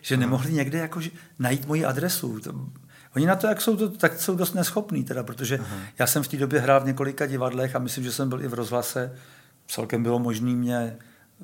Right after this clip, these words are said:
Speaker 1: mm,
Speaker 2: Aha.
Speaker 1: obeslat, kdyby
Speaker 2: Aha.
Speaker 1: bývali chtěli. A oni nějak tehdy říkali, že nevěděli, k-, kam mě to mají poslat, no.
Speaker 2: Aha.
Speaker 1: Takže je to dobrá parta, chytrý lidi, jenom se nějak nevyznají v tom, jak najít adresu něčí,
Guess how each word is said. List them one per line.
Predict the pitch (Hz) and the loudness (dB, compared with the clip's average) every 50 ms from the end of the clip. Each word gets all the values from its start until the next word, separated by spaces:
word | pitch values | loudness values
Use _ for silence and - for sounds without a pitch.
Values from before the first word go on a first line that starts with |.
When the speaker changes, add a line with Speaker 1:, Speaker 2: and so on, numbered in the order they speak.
| - - | -10 -8
Speaker 1:
mm, | - - | -6 -4
Speaker 2:
Aha. | - 120 | 0 2
Speaker 1:
obeslat, | 117 120 101 - - 123 127 135 131 - - | 2 4 4 6 6 8 8 6 4 0 -8
kdyby | - 127 117 117 | -8 -6 -6 -4
Speaker 2:
Aha. | 117 117 123 | -2 -2 0
Speaker 1:
bývali | 117 117 117 120 | 0 0 -2 -4
chtěli. | 117 - - - 117 117 131 139 135 - - - - - - - - - _ - - - | -6 -6 -4 -4 -2 -2 -2 -4 -6 -10 -18 -20 -20 -20 -20 -20 -20 -20 _ -20 -10 -6
A | 120 | -6
oni | 110 110 117 120 120 131 123 | -4 -2 -2 0 0 0 2
nějak | 127 123 117 - - | 2 2 0 0 -2
tehdy | - 117 113 117 127 120 | -4 -6 -4 -2 -2 -4
říkali, | 120 117 - - 120 117 123 120 | -4 -4 -4 -2 -2 -2 -2 -2
že | 117 123 120 123 | -2 -4 -4 -4
nevěděli, | 131 135 131 123 120 117 127 117 127 123 135 131 | -4 -4 -2 -2 -2 -2 -2 -2 -2 -4 -4 -6
k-, | 131 - - - _ _ - - 220 - - | -8 -12 -20 -20 _ _ -16 -16 -16 -12 -6
kam | - 117 110 117 | -4 -2 -2 -2
mě | 123 120 120 | -2 -4 -4
to | - 131 | -4 -4
mají | 120 120 120 | -4 -4 -6
poslat, | 120 - 120 - - - 117 113 - - | -6 -8 -10 -10 -8 -8 -10 -10 -8 -6
no. | 117 107 | -6 -6
Speaker 2:
Aha. | 101 107 104 110 - - - - | -6 -6 -8 -10 -14 -20 -10 -4
Speaker 1:
Takže | - 120 123 147 | 0 4 6 6
je | 143 | 6
to | 135 151 | 6 6
dobrá | 151 151 135 139 135 131 | 4 6 8 8 8 8
parta, | 131 135 123 117 - 135 127 120 117 113 | 8 4 0 2 4 6 6 6 6 4
chytrý | - 131 123 127 113 123 120 117 | 2 -4 -6 -4 -2 -2 0 -2
lidi, | 120 113 113 120 120 120 - - - - - - - - | -2 -2 -2 -4 -4 -6 -8 -12 -16 -16 -16 -8 -2 0
jenom | 123 120 120 127 123 | 2 2 2 2 0
se | - - 131 | 0 0 0
nějak | 123 120 113 110 | 0 0 -2 -2
nevyznají | 123 120 110 117 110 120 117 110 | -4 -4 -4 -4 -4 -4 -4 -4
v | 110 - | -4 -4
tom, | - 120 | -4 -4
jak | 120 117 - | -4 -4 -4
najít | 123 117 117 - | -4 -4 -2 -2
adresu | 113 110 113 117 - - 123 | -2 -4 -4 -4 -6 -6 -6
něčí, | 110 107 104 - - - - | -6 -6 -6 -8 -8 -10 -10